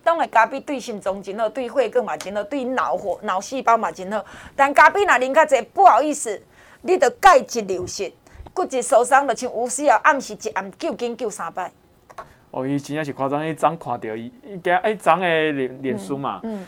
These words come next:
Speaker 1: 嗯。
Speaker 2: 迄个代表钙质不足啦。
Speaker 1: 钙质不足，日照不够啦。啊，
Speaker 2: 欸，
Speaker 1: 过来。
Speaker 2: 伊最近日照应该足够，较对啊。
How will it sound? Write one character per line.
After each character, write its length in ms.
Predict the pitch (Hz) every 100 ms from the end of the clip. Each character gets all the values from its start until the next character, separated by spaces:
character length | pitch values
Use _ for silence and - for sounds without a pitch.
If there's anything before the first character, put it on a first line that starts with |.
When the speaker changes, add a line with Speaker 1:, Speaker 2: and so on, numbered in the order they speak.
| - -
Speaker 1:
嗯。 120 | 208
Speaker 2:
迄 20 |
个 100 | 170
代 200 | 185 175
表 160 | 147 -
钙 240 | 202 165
质 180 | - 123
不 160 | -
足 360 | 139 - 110 98
啦。 220 | 90 - -
Speaker 1:
钙 180 | 381
质 140 | 262 269
不 120 | 359
足， 280 | - 247 269
日 160 | 330
照 180 | - 262
不 140 | 202 202
够 320 | 262 214 135
啦。 80 | - - - _ _ _ _ _ -
啊， 80 |
Speaker 2:
欸， 40 | 160
Speaker 1:
过 80 | 311
来。 180 | 233 208
Speaker 2:
伊 60 |
最 180 | 175 247
近 180 | 185 185
日 80 | 226
照 160 | 214 208
应 80 | 202
该 120 | 190
足 120 | 185
够， 300 | 180 135 113
较 80 | 139
对 220 | - 117
啊。 180 | 101 92